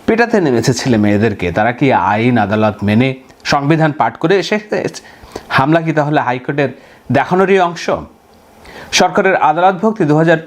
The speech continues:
সতেরো সালে খোদ সুপ্রিম কোর্টের প্রধান বিচারপতি সিনহা সাহেবকে চাকুরি ছাড়া দেশ ছাড়া করার কথা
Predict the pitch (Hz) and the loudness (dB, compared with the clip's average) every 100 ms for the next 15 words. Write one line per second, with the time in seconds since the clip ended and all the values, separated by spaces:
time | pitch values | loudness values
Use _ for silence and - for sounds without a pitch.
0 | - - 254 254 262 - 113 117 160 135 | -12 -6 -2 0 0 0 -4 -2 -4 -2
1 | 127 - 240 247 220 202 170 175 185 196 | -2 -2 0 -2 0 0 0 0 2 2
2 | 165 147 123 120 95 87 82 - - - | 2 0 -2 -2 -4 -4 -6 -12 -20 -6
3 | - 202 202 202 196 165 151 - 117 85 | 0 2 2 0 2 0 -2 -2 -2 -2
4 | - - - 220 208 - 262 - 120 73 | -8 -20 -4 -2 -2 0 -2 0 -4 -4
5 | - _ _ - 120 165 190 - - 156 | -12 _ _ -6 0 0 0 -4 -4 -2
6 | 131 113 104 107 - 107 | -2 -4 -2 -6 -4 -4